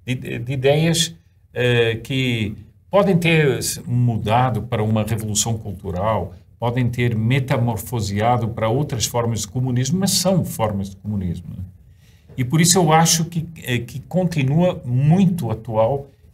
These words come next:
essa, essa mensagem.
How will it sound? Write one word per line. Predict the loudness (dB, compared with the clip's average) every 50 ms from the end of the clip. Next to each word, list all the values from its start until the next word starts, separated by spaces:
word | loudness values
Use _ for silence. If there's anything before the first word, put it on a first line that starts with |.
| -8 -4
essa, | -2 -2 0 0 0 0 0 2 2 2 2 0 0 0 -2 -2 -4 -4 -6 -10 -16 _ _ _ -20 -20 _ _ _ _ _ _ -20 -10 -6
essa | -4 -2 0 2
mensagem. | 2 2 2 2 2 2 2 2 2 2 -2 -4 -8